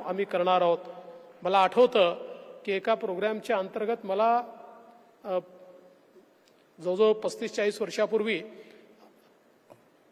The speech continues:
जर्मनीमध्ये एका कोर्सवर नॉमिनेट करण्यात आलं आणि त्यावेळी इंटरनेट थोडं नवीन होतं आणि आम्ही इंटरनेटचा वापर करायचो. त्यावेळेस माझ्या लक्षात आलं की माझ्यासोबत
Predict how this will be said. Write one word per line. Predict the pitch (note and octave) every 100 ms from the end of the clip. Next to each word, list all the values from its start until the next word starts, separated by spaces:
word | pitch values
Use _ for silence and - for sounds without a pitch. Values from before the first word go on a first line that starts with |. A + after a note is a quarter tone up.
| _ _ - C#3
जर्मनीमध्ये | F3 G3+ A#3 B3 A#3 A#3+ B3 B3+ - - - - -
एका | G3+ A3+ A3+ G#3+ - - - -
कोर्सवर | G#3 G#3+ A#3+ A#3
नॉमिनेट | F#3+ F3+ G#3+ G#3
करण्यात | G3+ F3+ F3+
आलं | F3+ D3 - - - - - _ _ _ _ -
आणि | A#3
त्यावेळी | - A#3 A#3+ C4+ C4
इंटरनेट | A#3 B3+ B3+ C4+ - - - -
थोडं | A#3+ B3+
नवीन | A#3 D4
होतं | A#3+ G3 D#3+ - - - - - - - -
आणि | G3+
आम्ही | A3 A#3
इंटरनेटचा | A3+ A3 A#3+ B3 A#3+
वापर | B3+ G3+ C#4+
करायचो. | C4+ B3 G#3+ G3 A3
त्यावेळेस | G#3+ A#3 B3
माझ्या | A#3 A3 A#3+
लक्षात | A3 - B3+
आलं | A3 G3 G#3
की | A#3+
माझ्यासोबत | F#3+ F3+ A3+ A#3+ A3+ A#3+